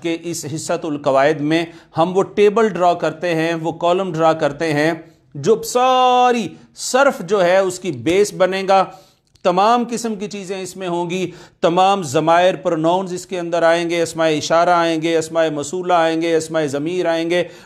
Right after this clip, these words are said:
माजी की गर्दान आएगी, मुजारे की गर्दान आएगी, अम्र की गर्दान आएगी, नहीं की गर्दान आएगी। तो each and everything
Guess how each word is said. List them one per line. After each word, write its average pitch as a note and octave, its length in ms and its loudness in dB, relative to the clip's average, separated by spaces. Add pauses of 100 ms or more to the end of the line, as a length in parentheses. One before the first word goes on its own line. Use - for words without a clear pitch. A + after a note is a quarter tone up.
(120)
माजी E3+ 400 0
की F3 140 -6
गर्दान D#3+ 400 2
आएगी, E3 320 0
मुजारे D#3+ 420 0
की F3 100 -6
गर्दान D#3+ 440 0
आएगी, D#3+ 400 0
अम्र F3+ 240 -2
की F3 160 -6
गर्दान D#3 420 0
आएगी, E3+ 280 -2
नहीं A#3+ 340 0
की B3 100 -4
गर्दान F#3+ 360 0
आएगी। E3+ 240 0 (400)
तो G3+ 220 2
each C4+ 280 -2
and A3+ 280 2
everything G#3+ 560 -4